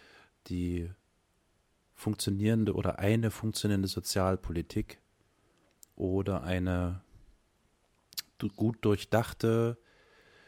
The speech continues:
und, äh, vernünftige Bildungspolitik. Das sind so zwei Segmente, die, glaub ich, als tragendes Fundament eine enorm wichtige Rolle spielen. Wenn wir dort Defizite haben in diesen Bereichen,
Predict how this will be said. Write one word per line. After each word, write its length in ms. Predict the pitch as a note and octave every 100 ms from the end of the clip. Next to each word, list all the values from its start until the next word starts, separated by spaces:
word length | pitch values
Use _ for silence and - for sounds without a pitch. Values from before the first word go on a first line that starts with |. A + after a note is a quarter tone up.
| - _ _
und, 520 | - G#2+ G#2 G2+ G2+ G#2
äh, 320 | G2 G2 F#2+
vernünftige 1040 | - - G2 G2 G2+ A2+ A2 - G#2 G2
Bildungspolitik. 920 | A#2+ C3+ D3+ B2 - E2 - - - _ _
Das 140 | - -
sind 160 | G#2
so 160 | - F#2
zwei 480 | - G#2 F#2+ F#2+ - - _
Segmente, 800 | - G#2 - G2+ A#2 A#2 G2 G#2 - - _ _ _ _ _ _ _ _ - -
die, 440 | G2 F#2+ F#2 - - - -
glaub 260 | G#2 F#2
ich, 220 | G#2 -
als 360 | F#2 F#2+ - - - - - _
tragendes 420 | - G2+ G2+ G2 -
Fundament 720 | - G#2 F#2 F#2 G#2 A2 -
eine 220 | F#2+ F#2+
enorm 360 | G#2 G#2+ A2 G#2
wichtige 280 | - - G#2
Rolle 240 | F2+ F2+
spielen. 500 | - - C#2 E2 E2+ - _ - - - - - -
Wenn 560 | - G2 G2 G2 F#2
wir 220 | F#2 G2 G2
dort 280 | A2 -
Defizite 600 | A2+ - - - A#2+ A#2+
haben 340 | G#2+ G#2+ A2 A#2+
in 120 | G#2
diesen 240 | A2 G#2 G2+
Bereichen, 680 | F#2+ F#2 G2+ - A2+ G#2+